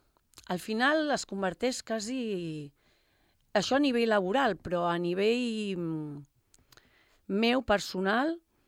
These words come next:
també, eh, a no voler quedar amb els amics, a voler estar a casa, a voler estar tancada, a voler estar el màxim de temps sola. Mm, al final es converteix en una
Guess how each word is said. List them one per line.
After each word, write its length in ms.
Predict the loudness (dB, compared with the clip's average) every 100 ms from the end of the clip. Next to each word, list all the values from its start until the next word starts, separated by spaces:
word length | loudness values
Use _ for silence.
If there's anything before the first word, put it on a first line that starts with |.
| _ _ _ _
també, 540 | -2 0 0 0 -2 -10 _ _
eh, 600 | -12 -10 -10 -12 -14 -16 -16 -20 -20 _ _ _ _ _ _ _ -20 -6
a 100 | -4
no 140 | -2
voler 300 | 2 4 2
quedar 220 | 2 -4
amb 100 | -4
els 120 | -6 -6
amics, 800 | -6 -6 -6 -8 -10 -14 -18 -20 _ _ _ _ _ _
a 300 | -8 -6 -4 -4
voler 240 | 0 0
estar 380 | -2 -6 -6 -6
a 60 |
casa, 720 | -2 0 0 -4 -6 -4 -6
a 40 | -8
voler 200 | -8 -8
estar 200 | -8 -8
tancada, 840 | -6 -6 -2 -2 0 -2 -2 -4
a 40 | -6
voler 340 | -6 -4 -4
estar 220 | -4 -6
el 60 | -4
màxim 320 | -4 -4 -4
de 100 | -2
temps 240 | -2 -4
sola. 560 | -4 -2 -2 -2 -4 -6 -14 -20 -20 -20 _ _ _
Mm, 300 | -10 -8 -8 -10 -8
al 120 | -8
final 220 | -6 -8
es 100 | -6
converteix 600 | -6 -4 -6 -4 -6 -4
en 120 | -6 -6 -6
una 680 | -4 -4 -4 -6 -8 -12